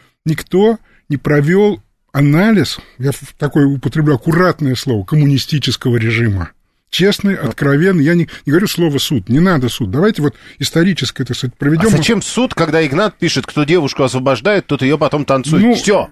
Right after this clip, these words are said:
Speaker 1: извините, это, это абсолютно неправда. Вот это абсолютно неправда. Вот это называется насилие на насилие. Понимаете? Вот это вот насилие на насилие. Эта цель оправдывает средства.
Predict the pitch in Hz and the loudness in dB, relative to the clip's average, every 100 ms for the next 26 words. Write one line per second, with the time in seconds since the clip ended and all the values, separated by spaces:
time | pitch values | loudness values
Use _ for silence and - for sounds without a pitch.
0 | - 131 151 214 247 170 147 170 190 190 | -2 0 4 4 4 2 0 0 0 0
1 | 185 170 170 185 196 160 160 160 160 117 | 0 0 0 0 2 2 0 0 0 -2
2 | 85 87 - _ _ 143 233 214 131 - | -6 -16 -18 _ _ -2 -2 0 -2 -2
3 | 170 196 160 156 160 120 113 160 220 160 | -2 0 0 0 0 -2 -2 -2 0 0
4 | 139 175 165 143 135 - 202 175 151 147 | 2 0 0 0 0 0 2 2 2 2
5 | 147 110 98 92 - _ _ _ _ _ | 0 -4 -10 -12 -20 _ _ _ _ _
6 | - 131 196 156 - - _ - 147 233 | -4 0 2 0 -4 -20 _ -10 -2 0
7 | 147 120 143 - 226 131 127 165 156 127 | 0 0 0 0 0 2 2 0 -2 -4
8 | 107 113 _ _ 135 156 - 226 156 165 | -6 -8 _ _ -2 -2 2 0 0 0
9 | 175 165 170 - 127 113 - - | 0 2 0 0 -2 -2 -4 -12